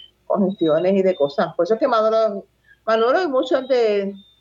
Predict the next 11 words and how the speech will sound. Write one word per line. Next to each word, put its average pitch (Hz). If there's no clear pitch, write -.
ahora 190
me 208
van 202
a 202
caer 196
chinches 196
a 170
mí, 170
me 170
van 165
a, 170